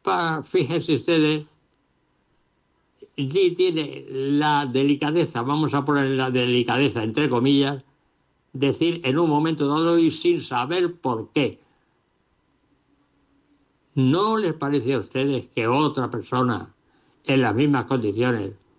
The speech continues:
hubiera dicho, "y en un momento dado, y por casualidad"?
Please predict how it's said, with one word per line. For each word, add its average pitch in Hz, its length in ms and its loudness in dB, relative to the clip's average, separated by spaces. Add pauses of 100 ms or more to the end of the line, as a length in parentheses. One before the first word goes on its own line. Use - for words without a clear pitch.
(720)
hubiera 143 460 2
dicho, 117 600 -6 (680)
"y 156 140 2
en 160 100 2
un 185 140 2
momento 165 440 2
dado, 151 320 2
y 165 140 2
por 147 300 0
casualidad"? 131 680 -2